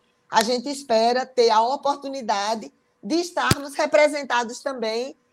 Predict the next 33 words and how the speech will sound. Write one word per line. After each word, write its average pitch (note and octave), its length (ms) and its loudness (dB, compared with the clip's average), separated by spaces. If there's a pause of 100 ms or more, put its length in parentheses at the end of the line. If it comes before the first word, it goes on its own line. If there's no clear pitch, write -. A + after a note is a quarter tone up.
(140)
e C#4+ 100 -6
podermos D#4+ 800 2
ter C4 140 0
acesso A3+ 680 -2 (260)
ao C#4+ 260 2
horário B3 420 -4
político, A3+ 640 -12 (240)
ao C#4 280 6
horário B3+ 420 6
eleitoral, A3+ 800 -2 (200)
que D#4 120 -6
é C4+ 140 2
de C4+ 120 0
fundamental B3+ 640 -10
importância A#3+ 640 -8
para A#3 180 -6
que B3 100 -8
a A#3 80 -2
gente C4 280 -12
possa A#3 440 -2 (280)
disputar E4+ 640 -2
no A4 100 -8
imaginário A#3 600 -4
popular A3 640 -2 (320)
o D4 120 0
programa C#4+ 580 0
que D4+ 140 -8
motivou D4 580 2
a C4+ 80 -6
nossa C#4 300 -6
criação D4 500 -6
enquanto D4 320 -4
rede. A#3 340 2